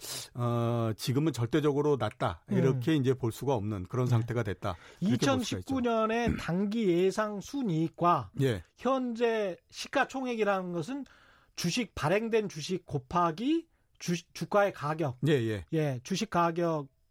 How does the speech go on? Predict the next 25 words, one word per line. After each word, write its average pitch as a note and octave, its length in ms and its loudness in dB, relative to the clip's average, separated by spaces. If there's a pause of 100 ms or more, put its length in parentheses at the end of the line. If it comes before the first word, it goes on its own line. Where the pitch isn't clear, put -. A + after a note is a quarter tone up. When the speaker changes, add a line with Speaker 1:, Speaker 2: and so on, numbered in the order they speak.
(320)
Speaker 2:
이제 E3 120 2
시가총액인데, D#3+ 920 0
Speaker 1:
예. A#2 200 0 (200)
Speaker 2:
단기 G#3 440 0
순이익분의 A#3 680 -2
이제 D#3+ 140 0
시가총액이잖아요. E3 880 -2
Speaker 1:
예. A2 240 0
Speaker 2:
피이알이라는 D3+ 600 0
게. C3+ 180 -4 (320)
그러니까 F#3 280 0
그게 G#3 560 2 (440)
이미 A3 400 0
이제 E3+ 420 2
그 D3 140 -2
십구 B3 420 -4
년에 G3+ 440 0
단기 E3+ 340 -2
순이익이 F#3 480 -2
굉장히 D3 380 -2 (300)
낮아지니까, D3 800 0
Speaker 1:
예, C3 180 2
그렇죠. A#2+ 260 -2
Speaker 2:
분모가 A3+ 400 4
낮아지니까 E3 800 -2